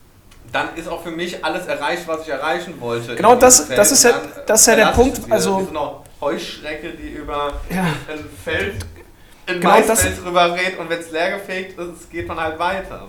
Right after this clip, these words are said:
Speaker 1: So.
Speaker 2: Und die f-, interessante Frage ist, warum du dir die, halt so ein Ziel setzt und, und dann weitergeh-, um danach weiterzugehen. Das heißt, ne, also weißt du, wie ich meine?
Speaker 1: Ja,
Speaker 2: Also ob's,
Speaker 1: und
Speaker 2: ob's wirklich, ob's wirklich, ähm, sozusagen aus dem gesch-,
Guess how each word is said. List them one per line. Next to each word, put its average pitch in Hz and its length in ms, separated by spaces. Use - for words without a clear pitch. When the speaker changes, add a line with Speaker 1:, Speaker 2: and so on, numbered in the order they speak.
Speaker 1:
So. - 80
Speaker 2:
Und 175 60
die 190 80
f-, 226 180
interessante 202 580
Frage 233 400
ist, 226 240
warum 196 300
du 254 80
dir 175 140
die, 190 300
halt 185 260
so 175 140
ein 170 100
Ziel 220 320
setzt 214 340
und, 208 240
und 190 200
dann 175 180
weitergeh-, 170 540
um 190 180
danach 196 500
weiterzugehen. 196 640
Das 156 200
heißt, - 460
ne, 196 240
also 165 220
weißt 202 160
du, - 20
wie 233 60
ich 220 80
meine? 254 300
Speaker 1:
Ja, 147 140
Speaker 2:
Also 180 220
ob's, - 240
Speaker 1:
und - 100
Speaker 2:
ob's 247 260
wirklich, 285 520
ob's 175 200
wirklich, 254 720
ähm, 170 480
sozusagen 180 420
aus 175 200
dem 196 180
gesch-, - 400